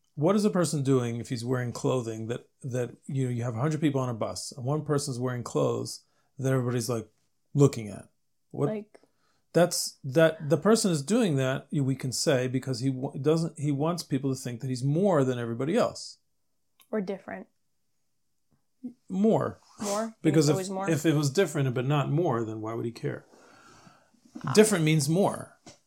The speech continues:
Speaker 1: Uh, I'm not like, I'm not like those guys. If you ha-, loved everybody, you would be happy to wear whatever everybody else is wearing. So I'm saying, if you, if you, if, if
Speaker 2: That's
Speaker 1: you,
Speaker 2: a fascinating point.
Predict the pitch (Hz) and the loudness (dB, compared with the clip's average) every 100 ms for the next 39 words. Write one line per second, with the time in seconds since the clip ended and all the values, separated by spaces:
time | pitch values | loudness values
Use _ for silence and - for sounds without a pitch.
0 | _ _ _ _ _ _ 135 131 113 131 | _ _ _ _ _ _ -8 -8 -6 0
1 | 143 156 147 156 151 160 202 214 180 131 | 4 6 6 4 4 6 8 10 8 8
2 | 143 180 135 117 113 131 143 - - 160 | 8 8 6 2 2 0 0 -4 -6 -4
3 | 160 247 214 160 156 180 131 117 113 104 | 2 4 4 6 8 8 8 0 -2 -4
4 | 101 120 160 220 208 - 170 208 214 214 | -6 -4 -4 -4 -4 -8 -2 0 2 2
5 | 220 226 226 214 220 220 233 214 240 240 | 0 2 2 2 2 2 0 0 0 -2
6 | 226 226 262 208 147 151 165 160 180 165 | -2 -4 -4 -2 -4 -4 -4 -4 -4 -4
7 | 180 185 170 214 196 170 - 196 180 160 | -6 -4 0 2 2 -2 -2 -4 -2 -2
8 | 160 208 190 202 180 180 180 180 175 180 | -2 2 6 8 6 4 -4 -8 -8 -8
9 | 226 - | -8 -10